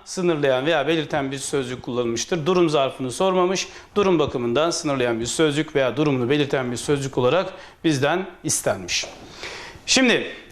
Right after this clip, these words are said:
zarflarla ilgili sevgili arkadaşlar, tabii bu zarfların türlerini görecektik. Bunlarla ilgili püf noktalarına bakalım. Birinci olarak söylememiz gereken şey şu.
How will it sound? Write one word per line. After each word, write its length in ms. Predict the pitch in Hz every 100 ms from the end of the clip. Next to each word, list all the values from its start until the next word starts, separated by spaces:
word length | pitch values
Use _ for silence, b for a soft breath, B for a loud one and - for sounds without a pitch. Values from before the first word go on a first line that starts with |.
| -
zarflarla 600 | 143 175 226 226 262 247
ilgili 680 | 180 196 220 185 160 180 202
sevgili 360 | - 202 190 196
arkadaşlar, 680 | 170 165 151 143 208 208
tabii 180 | 196 175
bu 60 | 170
zarfların 480 | 175 175 180 180 175
türlerini 380 | 175 160 156
görecektik. 600 | 151 160 147 151 - 202 B B B 220
Bunlarla 320 | 240 220 202
ilgili 280 | 196 214 233
püf 220 | 208 -
noktalarına 460 | 180 - 180 165
bakalım. 460 | 147 139 143 156 202 B B B B B B _ -
Birinci 580 | 120 113 226 294 262 311
olarak 380 | 262 175 147 -
söylememiz 640 | - 247 247 214 190 180
gereken 420 | 220 214 220 240
şey 260 | - 214 214
şu. 320 | - 139